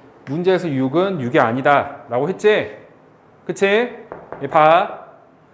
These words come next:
그래서 육이 이제 다른 걸 선택을 해줘야 되는데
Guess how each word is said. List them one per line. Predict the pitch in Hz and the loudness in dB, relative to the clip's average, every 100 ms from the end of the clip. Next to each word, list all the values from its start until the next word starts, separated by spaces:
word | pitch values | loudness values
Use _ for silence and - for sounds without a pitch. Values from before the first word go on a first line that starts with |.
| _ _ _ _ - | _ _ _ _ -6
그래서 | 190 190 185 113 85 - - - | -2 2 4 2 -2 -10 -20 -16
육이 | 131 170 214 | -8 -4 -4
이제 | 175 | -6
다른 | 170 175 196 | -4 -4 -2
걸 | 190 | -4
선택을 | 202 202 180 196 | -6 -6 -6 -4
해줘야 | 208 175 | -4 -4
되는데 | 135 113 151 123 90 | -4 -6 -6 -6 -10